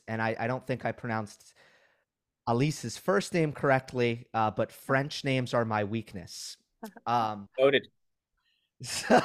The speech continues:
Speaker 1: <laughs> I, I think maybe the biggest story is the reception in, in Adelaide that, that Djokovic has, has received. There are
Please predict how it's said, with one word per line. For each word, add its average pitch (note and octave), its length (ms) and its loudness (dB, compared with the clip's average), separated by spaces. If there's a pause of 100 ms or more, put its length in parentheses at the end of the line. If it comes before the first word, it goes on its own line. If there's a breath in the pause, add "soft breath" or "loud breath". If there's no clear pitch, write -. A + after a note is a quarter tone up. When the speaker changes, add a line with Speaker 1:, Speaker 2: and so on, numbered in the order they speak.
Speaker 1:
<laughs> D#3+ 580 4 (2000 loud breath)
I, F3 220 4
I E3 120 4
think A#3 260 -2
maybe A3 220 -2
the F#3+ 100 0
biggest F#3 280 0
story G#3 300 2
is D3+ 120 -2
the C#3+ 100 -2
reception C#3 760 0
in, C3 200 -2
in C3 160 -2
Adelaide B2+ 560 2
that, B2+ 340 4
that C3 180 2
Djokovic C#3+ 760 -2
has, C#3 720 0
has C#3 300 0
received. D3 640 -6 (1000 soft breath)
There D3+ 300 4
are C#3+ 380 6